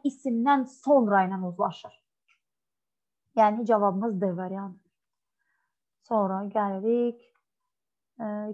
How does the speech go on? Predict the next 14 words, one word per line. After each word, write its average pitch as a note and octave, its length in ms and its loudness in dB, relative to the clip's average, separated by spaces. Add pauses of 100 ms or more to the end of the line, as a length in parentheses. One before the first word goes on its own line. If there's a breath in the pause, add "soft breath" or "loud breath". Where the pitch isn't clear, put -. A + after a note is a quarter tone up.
(800 soft breath)
doxsan G3+ 400 0
birə G3 200 0
baxaq, G3+ 480 -4
görək, A#3+ 280 -6 (280)
daha G#3+ 200 0
doğrusu. G3+ 320 -12 (2500)
Baxaq A3+ 380 0
yenə G3+ 160 0
də G#3+ 160 -2
səksən G3+ 320 -4
beşə. G#3+ 240 0
Where C#4+ 320 4 (220)
is A#3+ 100 0 (160)
car? F#3+ 380 4